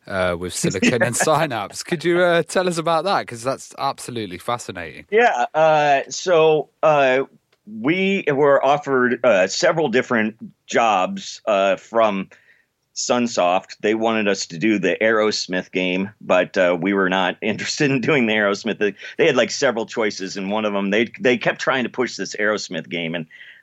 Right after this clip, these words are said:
Speaker 2: and we decided not to do it. Uh, instead, we really wanted to do this D C superhero game, which was a kind of a Street Fighter clone, but with the D C superheroes. And, uh,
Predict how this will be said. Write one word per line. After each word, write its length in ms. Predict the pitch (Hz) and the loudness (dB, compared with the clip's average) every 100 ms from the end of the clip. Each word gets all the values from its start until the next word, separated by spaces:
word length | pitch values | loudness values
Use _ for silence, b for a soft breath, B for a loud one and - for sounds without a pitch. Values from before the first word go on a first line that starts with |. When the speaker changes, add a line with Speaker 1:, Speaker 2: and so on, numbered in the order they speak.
| - - | -12 -6
Speaker 2:
and 120 | 92 | -2
we 80 | 90 | -2
decided 420 | 82 - 90 87 | 0 2 2 2
not 200 | 87 82 | -2 -4
to 80 | 78 | -4
do 240 | 87 95 | 0 0
it. 180 | 82 80 - | 0 -2 0
Uh, 340 | 90 85 82 - | 2 4 2 0
instead, 420 | 95 87 - 123 | -2 -2 2 2
we 120 | 104 104 | 2 0
really 300 | 92 101 95 | 0 -2 0
wanted 260 | 95 92 | 0 0
to 200 | 92 78 | -2 -2
do 100 | 90 | -2
this 280 | 85 85 - b b b b _ - | -2 -4 -6 b b b b _ -2
D 180 | 113 | 0
C 220 | 113 120 113 | 2 2 0
superhero 640 | - 196 156 95 90 80 | 0 -2 -2 2 2 2
game, 280 | 85 73 67 _ _ _ _ _ _ _ _ _ | 2 -2 -4 _ _ _ _ _ _ _ _ _
which 220 | 143 139 | 0 2
was 160 | 135 110 | 2 2
a 200 | 101 92 - _ _ _ _ _ - | 2 2 -4 _ _ _ _ _ -6
kind 160 | 151 | -2
of 80 | 131 | -2
a 40 | 98 | -2
Street 380 | - 135 143 | -2 -2 -2
Fighter 340 | - 127 120 107 | 0 0 2 -2
clone, 460 | - 117 107 101 | -2 0 0 0
but 180 | 98 85 | 0 0
with 140 | 95 85 | -2 0
the 260 | 85 82 82 82 - 92 - | 0 -2 -6 -16 -10 -10 -4
D 140 | 95 | -4
C 180 | 82 85 | -2 -2
superheroes. 760 | 78 90 82 73 65 71 - - _ _ _ _ _ _ _ - - | -2 -2 -2 -2 0 0 -4 -12 _ _ _ _ _ _ _ -12 -4
And, 320 | 120 120 113 | 0 2 2
uh, 260 | 110 107 | 4 2